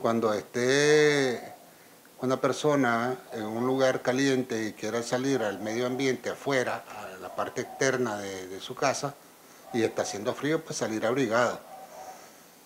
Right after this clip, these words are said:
No es que nosotros, pues, estemos en un, una zona donde el frío prevalece, pero como es esta-,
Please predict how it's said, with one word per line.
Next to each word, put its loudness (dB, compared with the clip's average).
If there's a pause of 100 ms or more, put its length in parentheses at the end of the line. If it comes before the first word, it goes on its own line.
(140)
No 8
es 10
que 6
nosotros, 2
pues, 0
estemos 0
en -4
un, -2
una 2
zona 4
donde 4
el -2
frío 6
prevalece, 4 (580)
pero 10
como 2
es 4
esta-, 2